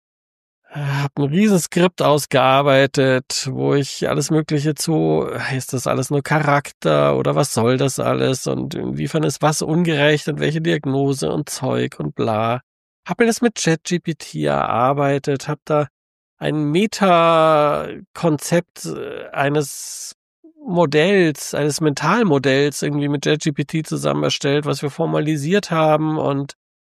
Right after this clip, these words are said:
mich komplett verrannt in dies und jenem und gemerkt,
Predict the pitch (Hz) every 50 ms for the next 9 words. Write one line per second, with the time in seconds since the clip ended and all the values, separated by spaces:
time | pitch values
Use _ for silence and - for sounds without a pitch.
0 | _ _ _ _ _ _ _ - - - 165 165 175 185 - - - - 180 165
1 | 160 175 208 247 254 240 - - 175 170 175 160 - - 196 208 240 233 - -
2 | - 165 156 156 156 160 165 185 202 202 196 190 190 190 190 180 127 147 156 156
3 | 165 170 175 - - - - - _ _ _ _ - - - 76 - 80 - -
4 | 90 - - _ - - -